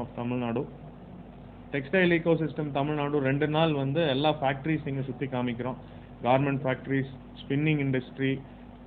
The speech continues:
பி எஸ் எஃப் பாலிஸ்டர் ஸ்டேபிள் ஃபைபர் மேனுஃபேக்சரிங் இண்டஸ்ட்ரி, ரீசைக்ளிங், uh, இண்டஸ்ட்ரி, uh, uh,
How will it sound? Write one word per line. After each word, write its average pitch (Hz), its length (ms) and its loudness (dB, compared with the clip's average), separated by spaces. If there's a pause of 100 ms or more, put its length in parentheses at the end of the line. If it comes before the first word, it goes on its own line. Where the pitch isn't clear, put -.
பி 147 80 2 (100)
எஸ் 156 180 0
எஃப் 131 140 -6
பாலிஸ்டர் 143 500 2
ஸ்டேபிள் 160 400 2
ஃபைபர் 135 380 2
மேனுஃபேக்சரிங் 123 640 -2
இண்டஸ்ட்ரி, 120 400 -2 (260)
ரீசைக்ளிங், 143 600 2 (580)
uh, 101 540 -2 (180)
இண்டஸ்ட்ரி, 131 400 0 (760)
uh, 101 500 2 (340)
uh, 95 240 -6